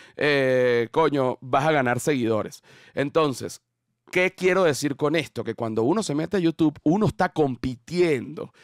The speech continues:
eh, de, en la misma liga con gente, coño, del estrato A. O sea, ahí está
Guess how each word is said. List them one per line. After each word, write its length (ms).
eh, 320
de, 240
en 240
la 100
misma 480
liga 460
con 280
gente, 580
coño, 380
del 180
estrato 1600
A. 460
O 100
sea, 400
ahí 140
está 480